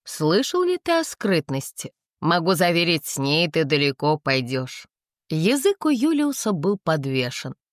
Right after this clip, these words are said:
а у Франца же со скрытностью все не складывалось. Неважно, поймали ли его за поцелуем дочери Педаля, после чего едва не выгнали из университета,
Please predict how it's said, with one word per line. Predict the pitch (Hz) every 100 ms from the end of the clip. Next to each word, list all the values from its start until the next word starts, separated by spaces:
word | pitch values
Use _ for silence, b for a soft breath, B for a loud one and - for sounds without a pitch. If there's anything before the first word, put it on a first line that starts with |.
| _ _
а | - 170
у | 160
Франца | - 147 170 254 - 160 143
же | - - _ _
со | - 175
скрытностью | 156 - - 147 220 233 240 - 269 262
все | - 143
не | 143 151
складывалось. | - - 135 127 117 120 110 - - _ _ _ _ -
Неважно, | 202 185 156 123 117 - _ _ _ _ _
поймали | - 196 226 247 330 277 277
ли | 254
его | 226 151 233
за | 214
поцелуем | 202 214 - 170 185 247 226
дочери | 156 147 - 127 120 -
Педаля, | 156 220 196 214 202 _ _
после | 190 196 - 165
чего | 165 180 151 156
едва | 143 131 147 147
не | 147
выгнали | 147 139 139 135 131
из | 127 135
университета, | 131 123 127 - 139 - 143 - 147